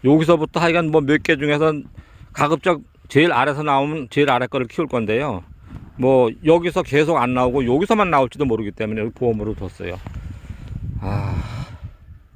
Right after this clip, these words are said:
갈등 해소됐습니다. 뭐 그러고 근데 또 이렇게 해놓고 지나면 또 잃어버려요. 이거 하는 동안에 지금은 최선의 어떤 방법인가를 찾아보는 건데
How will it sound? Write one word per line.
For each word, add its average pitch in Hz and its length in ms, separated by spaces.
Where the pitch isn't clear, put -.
갈등 135 300
해소됐습니다. 101 2250
뭐 127 140
그러고 151 220
근데 165 180
또 180 140
이렇게 160 420
해놓고 214 420
지나면 175 420
또 208 80
잃어버려요. 170 800
이거 156 160
하는 214 280
동안에 185 400
지금은 180 460
최선의 226 500
어떤 185 240
방법인가를 170 440
찾아보는 143 480
건데 123 380